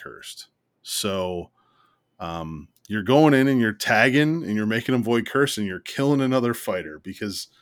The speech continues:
some of your scoring requires them to have a Void Cursed fighter or lots of Void Cursed fighters, um, because then you could score Reshape the Realm where everyone's Void Cursed and I've got four glory and I'm gonna win.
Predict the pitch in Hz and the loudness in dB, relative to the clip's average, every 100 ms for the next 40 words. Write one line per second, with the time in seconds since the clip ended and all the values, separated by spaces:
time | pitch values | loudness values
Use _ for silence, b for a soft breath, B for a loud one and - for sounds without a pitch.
0 | _ _ - 139 151 143 143 - 147 139 | _ _ -4 2 4 4 2 2 2 2
1 | 135 120 104 - 131 127 117 107 - 113 | 2 0 -2 2 4 4 2 -2 -2 -2
2 | 117 117 110 110 101 95 101 104 101 - | 0 0 0 -2 -2 -4 -4 -4 -6 -6
3 | 104 - - 104 113 139 143 b b b | -6 -8 -8 -2 0 -2 -4 b b b
4 | _ 110 104 90 92 120 127 110 127 127 | _ -4 -4 -2 -2 0 -4 -2 0 0
5 | - 127 - - 123 123 135 131 - b | -2 -6 -4 -4 -2 -2 -2 -4 -10 b
6 | b b b 87 87 85 78 _ _ _ | b b b -10 -10 -10 -14 _ _ _
7 | 104 104 101 104 107 104 - _ _ - | -6 -4 -2 -2 -2 -4 -8 _ _ -12
8 | - 92 90 98 - 196 92 120 147 147 | -8 -6 -6 -8 -6 -8 -4 2 4 4
9 | 139 139 _ - 82 131 143 135 127 120 | 0 -6 _ -8 -2 2 2 2 -2 -6
10 | - 117 117 - 123 123 - 87 90 92 | -6 -6 -6 -6 -4 -4 -6 -12 -10 -10
11 | 95 87 - 113 107 104 127 127 123 113 | -10 -10 -4 -4 -4 -2 0 0 0 -4
12 | 92 92 80 90 160 160 151 | -8 -10 -10 0 4 4 2